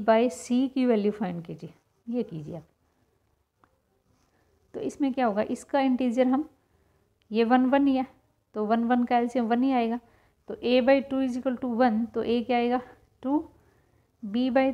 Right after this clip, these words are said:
three is equal to one तो B क्या आएगा, थ्री, C, अ, by four is equal to one तो C क्या आएगा, फ़ोर।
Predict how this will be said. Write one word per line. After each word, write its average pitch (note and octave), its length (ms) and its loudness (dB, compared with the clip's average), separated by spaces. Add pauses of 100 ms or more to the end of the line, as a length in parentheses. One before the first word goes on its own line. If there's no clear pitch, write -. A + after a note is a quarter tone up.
three C4 200 -2
is A#3+ 120 -4
equal B3 200 -4
to A#3+ 180 -6
one G#3+ 260 0 (480)
तो A3 80 -6
B A3 220 -4
क्या A3+ 120 0
आएगा, A3+ 320 0
थ्री, C4 280 -4 (760)
C, - 120 -8 (240)
अ, G#3 640 -4 (140)
by A#3 120 0 (120)
four A#3+ 280 0
is B3 180 0
equal B3 200 -4
to B3 200 -4
one G#3 280 -2
तो A3+ 140 -6
C A3+ 240 -8
क्या A3+ 120 0
आएगा, A3 240 -2 (240)
फ़ोर। F3 260 -8